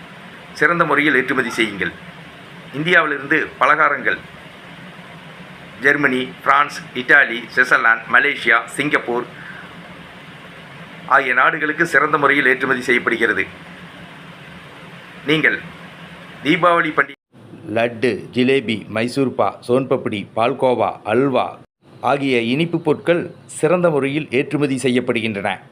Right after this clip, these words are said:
தீபாவளி பண்டிகைக்கு பலகாரங்களை சிறந்த முறையில் ஏற்றுமதி செய்யுங்கள்.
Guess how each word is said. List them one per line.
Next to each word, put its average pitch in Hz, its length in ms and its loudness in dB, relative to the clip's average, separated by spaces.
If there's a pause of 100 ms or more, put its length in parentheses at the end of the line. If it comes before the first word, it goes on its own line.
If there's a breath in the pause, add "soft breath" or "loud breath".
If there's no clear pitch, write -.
(1700)
தீபாவளி 175 500 2
பண்டிகைக்கு 147 520 2
பலகாரங்களை 143 640 4 (200)
சிறந்த 165 320 2
முறையில் 151 280 2
ஏற்றுமதி 127 340 0
செய்யுங்கள். 104 580 -6